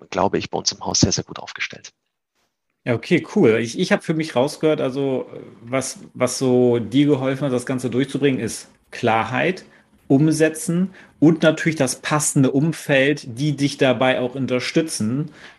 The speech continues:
Speaker 2: ähm, weil du dich austauschen kannst und man brainstormen kann, um das Ganze weiterzuentwickeln.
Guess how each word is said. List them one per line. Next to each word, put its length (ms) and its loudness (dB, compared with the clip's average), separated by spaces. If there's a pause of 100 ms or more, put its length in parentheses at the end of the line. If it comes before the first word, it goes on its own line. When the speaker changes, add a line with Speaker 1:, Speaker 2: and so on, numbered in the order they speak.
(120)
Speaker 2:
ähm, 420 4
weil 240 2
du 100 2
dich 200 0
austauschen 560 -2
kannst 340 -4
und 80 -2
man 180 -2
brainstormen 480 2
kann, 240 -2
um 140 -2
das 180 -2
Ganze 340 -4
weiterzuentwickeln. 1120 -2